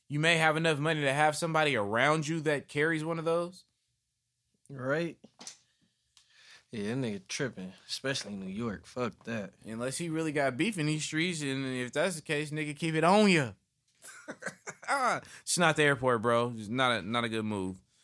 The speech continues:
Speaker 1: Um, <clears throat> I don't know if you guys wanna talk about this, 'cause I could talk about the new C B A first. Joe has on his hoodie. It's, like, a really vibrant red, too. It's like you could,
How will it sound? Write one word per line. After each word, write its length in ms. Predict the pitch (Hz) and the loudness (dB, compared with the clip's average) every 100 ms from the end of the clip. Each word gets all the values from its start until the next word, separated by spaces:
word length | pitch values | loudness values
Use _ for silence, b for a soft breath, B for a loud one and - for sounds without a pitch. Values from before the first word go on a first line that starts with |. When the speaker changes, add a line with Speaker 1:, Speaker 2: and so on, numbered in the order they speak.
| b b | b b
Speaker 1:
Um, 380 | - 147 131 127 - - | 0 2 2 0 -8 -6
<clears throat> 520 | 262 220 208 123 90 B B B - | 2 8 8 6 2 B B B -6
I 180 | 107 139 | 0 2
don't 200 | 185 170 | 4 4
know 160 | 170 | 4
if 60 | 156 | 4
you 60 | 151 | 4
guys 220 | 151 151 | 4 4
wanna 200 | 143 135 | 2 0
talk 240 | 147 143 | 2 0
about 240 | 143 139 139 | 2 -2 -2
this, 240 | 147 143 | -4 -4
'cause 180 | 135 123 | -8 -6
I 80 | 131 | -6
could 120 | 131 | -4
talk 180 | 147 135 | -4 -2
about 180 | 127 | -4
the 60 | 113 | -4
new 120 | 120 | -6
C 200 | 113 120 | -6 -8
B 160 | 110 113 | -4 -2
A 120 | 113 | -2
first. 380 | 110 107 107 104 | -2 -4 -4 -4
Joe 220 | 120 131 | -2 0
has 180 | 131 123 | 2 0
on 120 | 117 | -2
his 120 | 110 | -4
hoodie. 320 | 107 127 117 | -2 -2 0
It's, 140 | 110 107 | -2 -4
like, 180 | 98 92 | -6 -6
a 80 | 98 90 | -10 -6
really 260 | 113 120 | -4 -4
vibrant 520 | 101 95 104 117 117 95 | -2 2 4 4 -2 -4
red, 340 | 110 113 110 | -2 -2 -4
too. 340 | - 123 120 117 b b b b | -6 -6 -6 -8 b b b b
It's 80 | _ | _
like 180 | 113 98 | -8 -6
you 120 | |
could, 80 | 113 | -6